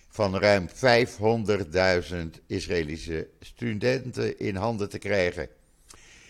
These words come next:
Eh, en die bieden ze te koop aan. Nou, eh, ik weet niet wie daarin geïnteresseerd is. Eh,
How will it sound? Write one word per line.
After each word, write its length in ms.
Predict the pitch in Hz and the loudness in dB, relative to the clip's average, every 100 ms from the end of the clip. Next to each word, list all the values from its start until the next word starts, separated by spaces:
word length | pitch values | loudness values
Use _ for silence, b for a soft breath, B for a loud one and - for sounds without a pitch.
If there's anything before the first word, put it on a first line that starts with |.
| b b | b b
Eh, 480 | - 127 127 127 123 | -2 6 8 10 10
en 380 | 120 - - 160 | 8 2 -4 -2
die 120 | 147 | 0
bieden 240 | 147 139 120 | 0 -2 -2
ze 120 | 107 | -4
te 120 | - | 0
koop 280 | 151 170 170 | 4 4 4
aan. 300 | 147 85 65 _ _ _ _ _ _ _ _ _ - | 2 0 -8 _ _ _ _ _ _ _ _ _ -4
Nou, 280 | 135 107 - - _ _ - | 0 0 -4 -12 _ _ -8
eh, 460 | 101 85 76 65 57 - | -2 -2 -2 -4 -8 -12
ik 180 | 92 76 | -8 -4
weet 140 | 82 | -4
niet 160 | 69 69 | -4 -8
wie 160 | 76 | -6
daarin 520 | 71 71 - - 73 | -4 -4 -6 -12 -12
geïnteresseerd 720 | 69 64 58 71 - 127 120 | -12 -12 -14 -14 -6 -6 -4
is. 240 | 73 - - b b b b b b b b b - | -8 -12 -16 b b b b b b b b b -6
Eh, 300 | 104 90 | 0 0